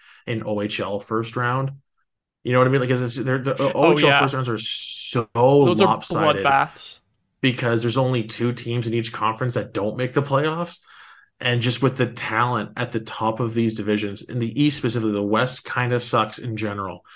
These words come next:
Speaker 2: Mm-hmm.
Speaker 1: Um, but in the East specifically, whoever those two wild card teams are, it's, it just feels like it's gonna be a one v eight in the O H L type of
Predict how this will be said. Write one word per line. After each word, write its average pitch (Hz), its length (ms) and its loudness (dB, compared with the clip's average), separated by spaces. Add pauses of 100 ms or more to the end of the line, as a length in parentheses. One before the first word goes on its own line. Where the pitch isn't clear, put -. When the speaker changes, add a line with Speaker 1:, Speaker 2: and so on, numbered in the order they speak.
(140)
Speaker 2:
Mm-hmm. 175 220 -4
Speaker 1:
Um, 104 540 -2
but 107 260 -2
in 120 200 -2
the 117 200 -2
East 143 420 -2
specifically, 107 720 -4
whoever 117 520 0
those 127 240 0
two 127 200 0
wild 104 380 0
card 110 240 -4
teams 113 300 -8 (100)
are, 110 460 -2 (520)
it's, - 300 -4
it 117 220 -4
just - 420 -2
feels 113 340 0
like 107 260 0
it's 104 140 -4
gonna 107 220 -4
be 107 160 0
a 101 80 -2
one 101 360 -4
v 104 220 -2
eight 104 240 -6
in 104 120 -12
the 101 120 -6
O 98 120 -4
H 98 180 -8
L 98 200 -4
type 95 320 -8
of 98 300 -8